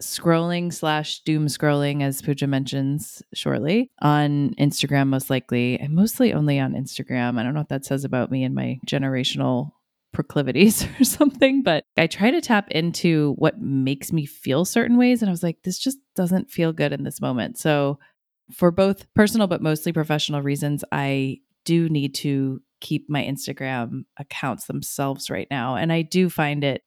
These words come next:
such a wonderful space to find resources, to connect with others, to build community. And I feel like so much of this podcast wouldn't exist without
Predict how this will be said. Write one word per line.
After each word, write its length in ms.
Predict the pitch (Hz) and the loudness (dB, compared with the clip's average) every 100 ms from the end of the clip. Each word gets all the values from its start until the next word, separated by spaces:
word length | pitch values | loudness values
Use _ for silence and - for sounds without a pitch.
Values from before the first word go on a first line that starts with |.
| _ _ _ | _ _ _
such 380 | - - 190 226 | -4 2 4 4
a 60 | |
wonderful 400 | 202 170 156 151 | 0 0 -2 -2
space 500 | 147 - 143 156 - - | -2 0 0 -2 -6 -8
to 580 | - 165 147 139 135 135 _ _ _ _ _ _ | -2 2 2 2 0 -4 _ _ _ _ _ _
find 460 | - 147 151 160 | -2 0 2 0
resources, 720 | 175 220 185 165 - 139 135 - | 2 2 2 0 0 -2 -2 -8
to 340 | - 156 143 | -2 0 0
connect 400 | - 160 156 - | -2 -2 -2 -2
with 140 | 165 - | -4 -2
others, 540 | 170 160 143 139 - | 0 0 0 -2 -8
to 440 | - 151 143 143 139 | -6 -2 0 0 0
build 280 | 151 147 | -2 -2
community. 720 | - 156 156 147 139 123 120 - | -4 -4 0 0 0 -2 -4 -4
And 400 | 135 131 131 131 _ _ | -4 -2 -4 -8 _ _
I 120 | 160 | 0
feel 160 | 156 165 | 2 2
like 140 | 151 | 0
so 180 | - 151 | 0 0
much 200 | 147 139 | 0 -4
of 100 | 147 | -6
this 120 | 135 | -6
podcast 480 | - 135 135 139 139 | -4 -4 -4 -6 -4
wouldn't 220 | 143 143 | -4 -4
exist 500 | 147 - 143 143 - - _ | -6 -2 -2 -2 -8 -14 _
without 680 | 156 151 - 135 139 135 | -2 -2 -2 -2 -2 -2